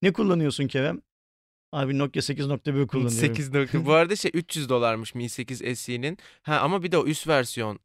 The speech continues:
Speaker 2: alt versiyon iki yüz seksen beş dolara duyurulmuş. Ne-, neredeyse yani yarı yarıya
Speaker 1: Çok
Speaker 2: yakın
Speaker 1: fa-,
Speaker 2: bir,
Speaker 1: çok fark var.
Speaker 2: fark var.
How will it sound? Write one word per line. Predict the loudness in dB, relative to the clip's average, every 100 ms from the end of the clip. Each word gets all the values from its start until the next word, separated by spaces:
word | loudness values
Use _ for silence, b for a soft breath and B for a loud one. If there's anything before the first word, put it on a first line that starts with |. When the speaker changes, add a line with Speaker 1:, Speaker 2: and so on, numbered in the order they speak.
| 0
Speaker 2:
alt | 0 2
versiyon | 0 0 -2 -4 -6
iki | -8 -8
yüz |
seksen | -6 -4 -2 -2
beş | -2 -2
dolara | 0 0 0 -2
duyurulmuş. | -6 -6 -10 -12 -16 B B B -18
Ne-, | -12 -2 -2 2
neredeyse | 2 2 2 -2 0 0
yani | 0 0
yarı | 0 0
yarıya | 0 -2 0 -2 -2
Speaker 1:
Çok | -4
Speaker 2:
yakın | -4 -6 -6
Speaker 1:
fa-, |
Speaker 2:
bir, | -6 -6 -8
Speaker 1:
çok |
fark | -14 -14
var. | -10
Speaker 2:
fark | -6 -6 -6
var. | -8 -8